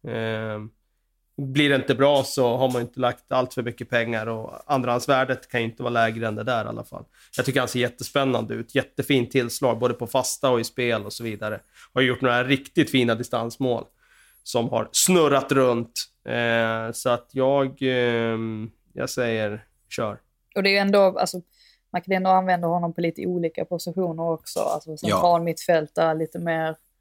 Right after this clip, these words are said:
Speaker 2: attacking midfield till vänster. Han har många strängar på sin lyra.
Speaker 3: Har, eh, har du hört något mer, Frida, i brittisk press än vi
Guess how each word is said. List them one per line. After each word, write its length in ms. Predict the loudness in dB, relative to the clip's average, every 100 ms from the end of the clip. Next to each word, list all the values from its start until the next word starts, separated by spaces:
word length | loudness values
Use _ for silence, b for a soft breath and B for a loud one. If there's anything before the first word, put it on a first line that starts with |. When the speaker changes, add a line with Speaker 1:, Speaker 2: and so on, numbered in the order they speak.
| _ _ -4
Speaker 2:
attacking 600 | -2 2 0 0 0 2
midfield 720 | 2 0 0 4 4 4 -2 -8 -2
till 160 | 2
vänster. 680 | 4 4 4 0 4 4 2 -2 -20 _ _ _ _
Han 140 | -6 -2
har 60 |
många 280 | -2 0 -2
strängar 440 | -4 -2 0 0 -2
på 120 | -4
sin 180 | -4 -2
lyra. 320 | -2 -4 -10 -14 _ _ _
Speaker 3:
Har, 160 | 0 2
eh, 260 | 2 2
har 120 | 2 4
du 60 |
hört 180 | 2 2
något 140 | 0
mer, 220 | 2 2 2
Frida, 360 | 2 2 4
i 320 | 4 4 2 0
brittisk 380 | 0 0 0 0
press 160 | 0
än 120 | 2 2
vi 180 | 0